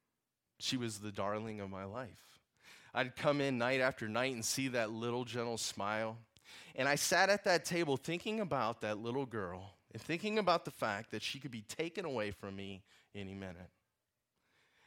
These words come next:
And I started thinking about a dedicated, devoted, and loyal wife who was over there asleep. And she could be taken from me,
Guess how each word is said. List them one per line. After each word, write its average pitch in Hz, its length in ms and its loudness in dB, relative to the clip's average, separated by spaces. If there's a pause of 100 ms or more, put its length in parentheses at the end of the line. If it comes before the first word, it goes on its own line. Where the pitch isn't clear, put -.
And 139 140 4
I 147 60 6
started 156 320 4
thinking 147 340 -2
about 131 300 4
a 113 80 0
dedicated, 127 720 -2
devoted, 110 520 -2
and 101 200 -6
loyal 98 320 -2
wife 92 580 -4 (420)
who 113 80 -6
was 101 200 -6
over 101 200 -6
there 95 200 -8
asleep. 90 500 -8 (1700)
And 131 140 -2
she 160 180 2
could 147 220 0
be 131 120 -2
taken 123 480 -4
from 98 300 -8
me, 95 240 -14